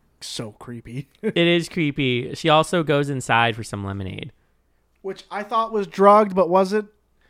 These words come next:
Speaker 1: It's just normal lemonade.
Speaker 2: I mean, it was a good opportunity for something like that to happen, but it turns out she was just being nice. But this is also how the old man discovers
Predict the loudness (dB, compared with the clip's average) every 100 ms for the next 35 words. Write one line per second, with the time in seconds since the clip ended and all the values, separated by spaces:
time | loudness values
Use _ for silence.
0 | _ -20 -18 -14 -2 4 8 10 12 12
1 | 10 8 4 -8 _ -20 _ _ 2 4
2 | 4 4 2 2 0 6 6 6 2 -2
3 | -2 -2 -4 -4 -8 -8 -6 -6 -6 -4
4 | -4 -6 -4 -4 -4 -4 -8 -8 -8 -8
5 | -6 -10 -10 -16 -16 -16 -16 -14 -16 -16
6 | -8 -4 -2 0 2 2 4 4 4 2
7 | 0 0 -2 -4 -6 -2 -2 0 -2 -2
8 | -6